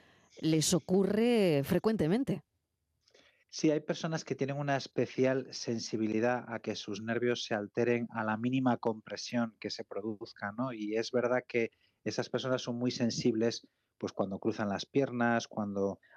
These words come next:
Speaker 2: apoyan los codos, para que le aparezca ese hormigueo con más facilidad. Eso no significa que tengan ninguna enfermedad, pero sí que es verdad que hay personas que les ocurre más. Y hay, hay algunas, eh, situaciones que pueden facilitar que, por ejemplo, determinados nervios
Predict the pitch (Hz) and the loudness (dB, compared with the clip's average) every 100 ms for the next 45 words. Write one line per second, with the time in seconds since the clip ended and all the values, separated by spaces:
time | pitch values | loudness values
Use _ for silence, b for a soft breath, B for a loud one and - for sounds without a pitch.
0 | - 101 113 110 107 98 - 135 127 117 | -8 0 2 2 0 -2 -2 0 2 2
1 | 110 - b - 104 - 107 107 104 110 | -2 -6 b -2 -2 0 0 2 2 0
2 | 110 - 117 123 113 110 113 107 101 110 | 0 -2 -2 0 0 2 2 2 0 0
3 | 107 113 - 98 90 - 127 - 143 131 | -2 -4 -2 -2 -2 -4 -6 -2 -2 -2
4 | - 123 113 139 - 104 - b b b | -4 -4 -2 -2 0 -2 -4 b b b
5 | - 202 107 107 110 110 110 110 110 107 | -6 -2 0 0 0 0 0 0 0 0
6 | 113 107 110 127 - b b b b - | -2 0 2 0 -4 b b b b -2
7 | 107 107 127 139 123 127 127 117 110 - | 0 0 0 0 2 0 2 0 0 0
8 | 123 113 117 - 113 117 113 107 - - | -2 2 0 0 0 0 0 -2 -4 -2
9 | 120 135 151 151 - - 139 143 147 147 | 2 2 2 0 -2 0 2 2 2 0
10 | 147 - - 120 117 113 110 - - 127 | -2 -6 -4 0 4 4 2 -4 -2 2
11 | 123 113 160 156 143 - - b b b | 2 2 0 0 -4 -8 -16 b b b
12 | b - 120 127 135 147 - 131 - 117 | b -4 0 2 2 0 -2 -2 0 0
13 | 117 135 135 - 127 117 113 127 127 120 | 2 2 0 -2 -4 -4 -2 2 2 4
14 | 120 117 117 120 123 120 120 117 127 135 | 2 0 0 2 2 0 0 2 0 -2